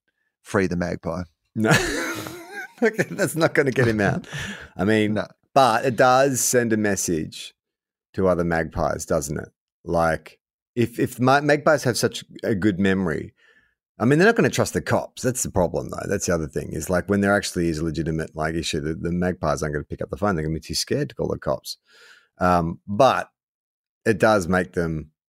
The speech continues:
Speaker 2: pull them into line a bit, doesn't it? 'Cause now suddenly they're like,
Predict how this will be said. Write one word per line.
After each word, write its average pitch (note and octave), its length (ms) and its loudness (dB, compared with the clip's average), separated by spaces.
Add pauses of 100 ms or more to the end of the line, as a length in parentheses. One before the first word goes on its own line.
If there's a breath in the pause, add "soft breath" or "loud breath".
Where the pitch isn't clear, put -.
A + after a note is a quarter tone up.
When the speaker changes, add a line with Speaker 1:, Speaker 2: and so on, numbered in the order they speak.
(240)
Speaker 2:
pull F#2+ 140 0
them E2+ 80 0
into D#2+ 180 -2
line D#2+ 240 0
a D2+ 60 -6
bit, - 220 -8
doesn't D2+ 280 -6
it? - 80 -10 (460)
'Cause F#2 120 -4
now A#2 240 4
suddenly G2+ 360 2
they're F2+ 100 2
like, F2+ 300 0